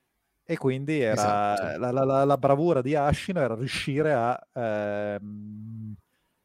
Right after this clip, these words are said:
Speaker 1: come si dice, coagulare tutta questa, eh, que-, questo, questo tema, diciamo così, far sì che non ci fossero discrepanze.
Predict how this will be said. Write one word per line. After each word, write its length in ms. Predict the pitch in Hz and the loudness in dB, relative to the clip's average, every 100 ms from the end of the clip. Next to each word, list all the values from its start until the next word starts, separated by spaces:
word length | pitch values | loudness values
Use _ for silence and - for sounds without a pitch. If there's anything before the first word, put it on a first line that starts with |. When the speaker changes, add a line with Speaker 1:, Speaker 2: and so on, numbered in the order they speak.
| _ _ | _ _
Speaker 1:
come 160 | 113 110 | -10 -8
si 120 | 123 | -4
dice, 280 | 120 110 120 | -4 -2 -2
coagulare 800 | - 151 147 147 165 117 120 127 | 6 8 8 6 4 4 4 2
tutta 300 | - 120 123 | -2 -4 -4
questa, 920 | 113 104 - 110 104 101 98 98 98 92 95 92 90 90 82 76 71 - - | -4 -6 -4 -2 0 0 0 -2 -4 -8 -8 -10 -10 -12 -12 -12 -14 -16 -20
eh, 60 | |
que-, 160 | - 117 | -18 -14
questo, 440 | - - - 107 101 | -12 -6 0 0 0
questo 300 | 113 - 123 | -4 -2 -2
tema, 420 | - 107 110 120 | 0 0 0 -2
diciamo 300 | 104 - 120 | -2 -2 0
così, 200 | 160 143 | 2 4
far 200 | - 127 | 4 2
sì 120 | - | 0
che 120 | 147 | -2
non 120 | 135 127 | -2 -2
ci 120 | 120 | -2
fossero 260 | 127 135 | 0 0
discrepanze. 720 | 120 - 127 117 101 107 - | 0 0 -2 0 -2 -4 -6